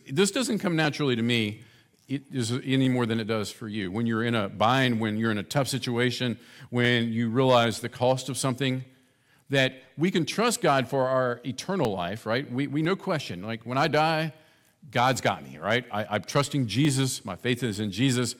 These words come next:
There's no question. I can trust God for my eternal life, but we struggle to trust him with our everyday life. And so we have to trust God, realizing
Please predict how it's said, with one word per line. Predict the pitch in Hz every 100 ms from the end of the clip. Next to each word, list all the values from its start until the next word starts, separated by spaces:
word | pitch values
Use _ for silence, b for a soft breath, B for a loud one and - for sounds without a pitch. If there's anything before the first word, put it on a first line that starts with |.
| b b -
There's | 131 117
no | 123
question. | - 139 120 98
I | 107
can | 120
trust | - 185 - -
God | 147 135
for | 123
my | 113
eternal | 104 208 240
life, | 113 104 117 - b b b -
but | 147
we | 139
struggle | - 156 160 151
to | 117 131 120 - _ -
trust | - 147 -
him | 135 127
with | 123
our | 123 123
everyday | 143 143 156 208
life. | 147 82 78 - - _ _ _ _ _ _ _ _ _ _ _ _ _ _ -
And | 117
so | 131
we | 120
have | 175 185
to | 147
trust | 170 147 -
God, | 165 151 117 127
realizing | 202 156 123 110 120 113